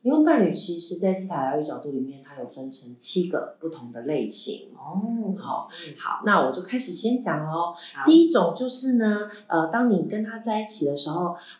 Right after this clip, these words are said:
Speaker 1: 或者是当你跟他相处的时候，你会觉得，呃，你跟他很多的个性跟兴趣都是一样的。
Speaker 2: 嗯。
Speaker 1: 好，那这个呢，我们也讲它叫做双生火焰。好，因为都一样的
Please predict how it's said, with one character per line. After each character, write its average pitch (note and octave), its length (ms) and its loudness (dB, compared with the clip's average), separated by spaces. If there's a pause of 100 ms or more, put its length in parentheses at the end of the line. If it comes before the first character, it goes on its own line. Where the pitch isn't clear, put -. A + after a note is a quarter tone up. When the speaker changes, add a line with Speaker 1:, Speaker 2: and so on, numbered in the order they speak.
Speaker 1:
或 G3 100 4
者 F3 80 4
是 G3 140 0
当 F#3+ 160 0
你 C#3+ 40 -2
跟 D#3+ 80 -2
他 E3 60 -4
相 A#3 300 0
处 - 240 -6
的 - 100 -8
时 - 180 -2
候， E3 220 -2 (220)
你 F3+ 140 -4
会 A#3+ 120 4
觉 E3+ 280 0
得， E3+ 420 0 (480)
呃， C#3+ 420 -4 (280)
你 F3+ 120 0
跟 A#3+ 160 8
他 B3+ 140 4
很 E3 200 0
多 F3 140 2
的 F3+ 100 0
个 A#3 300 2
性 F#3+ 320 2
跟 F3+ 160 0
兴 F3+ 280 -2
趣 E3+ 180 -6
都 D#3 120 -4
是 - 180 -2
一 A2+ 200 -10
样 - 340 -2
的。 - 280 -16
Speaker 2:
嗯。 D#3+ 220 -14 (440)
Speaker 1:
好， - 240 -6 (300)
那 G#3+ 240 4
这 G#3+ 100 2
个 D#3 140 4
呢， C#3 180 0 (140)
我 C3 80 -12
们 C3 120 -16
也 C3 120 -10
讲 - 320 -10
它 C3+ 240 -10
叫 D3 200 -4
做 - 220 -2
双 B3 320 2
生 B3 240 2
火 - 360 0
焰。 - 300 0 (300)
好， D3+ 160 -4
因 C4 140 8
为 B3+ 320 4 (340)
都 A#3 300 4
一 E3 60 0
样 F3+ 260 2
的 C3 80 -6